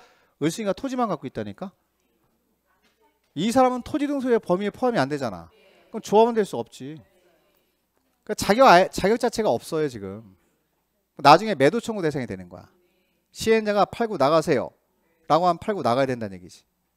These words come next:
이해되시죠? 아, 결국은 한 명만이야. 그래서 이분이 조합원이 되는 거야. 한 명만 인정해준다. 무슨 사업에서는? 됐어. 재건축 사업, 재건축 사업에서는 그래요. 자, 그래서 오른쪽 가서 마무리.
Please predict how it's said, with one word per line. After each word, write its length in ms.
이해되시죠? 580
아, 60
결국은 400
한 200
명만이야. 540
그래서 200
이분이 600
조합원이 400
되는 240
거야. 140
한 220
명만 340
인정해준다. 800
무슨 240
사업에서는? 600
됐어. 340
재건축 300
사업, 300
재건축 400
사업에서는 320
그래요. 360
자, 280
그래서 140
오른쪽 300
가서 200
마무리. 460